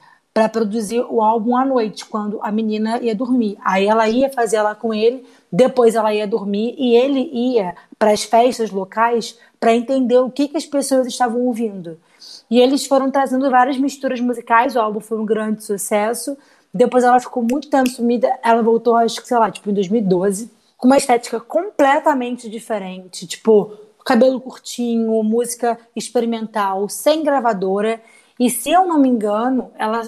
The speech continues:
ela só vendeu, assim, inicialmente, eu acho que duas mil cópias. Foi, foi muito baixo, assim. E foi um choque. E ela foi meio que sumindo da mídia,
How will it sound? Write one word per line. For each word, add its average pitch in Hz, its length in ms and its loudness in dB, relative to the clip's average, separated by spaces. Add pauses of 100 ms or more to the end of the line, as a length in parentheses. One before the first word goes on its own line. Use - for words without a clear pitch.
(140)
ela 233 280 -4
só 254 380 -2
vendeu, 247 480 2
assim, 220 260 -6 (100)
inicialmente, 220 600 -2
eu 233 60 -2
acho 233 180 -6
que 254 80 2
duas 240 220 4
mil 277 180 2
cópias. 214 540 -2
Foi, 226 180 0
foi - 340 -2
muito 233 300 4
baixo, 220 400 2
assim. 165 360 -12 (460)
E 233 100 4
foi 247 180 4
um 269 100 4
choque. 240 580 0 (380)
E 294 80 4
ela 294 200 2
foi 330 220 -4
meio 330 280 -4
que 330 220 -6
sumindo 302 760 -4
da 240 100 -2
mídia, 240 400 -6